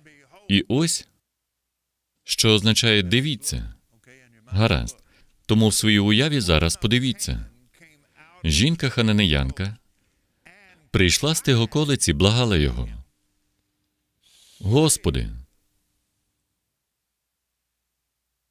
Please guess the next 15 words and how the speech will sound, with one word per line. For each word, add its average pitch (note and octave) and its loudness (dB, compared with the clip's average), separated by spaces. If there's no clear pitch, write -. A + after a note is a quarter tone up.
сину D#3 0
Давидів, A#2+ 0
прояви A#2+ 2
до D3+ 0
мене C#3+ 2
хесед». A2+ -4
Вона G2 4
назвала G#2+ 2
Ісуса G2+ -2
Господом. C#2+ -4
«Прояви B2 4
до D#3 2
мене D3 0
хесед, C3 -2
Господи. C#2 -2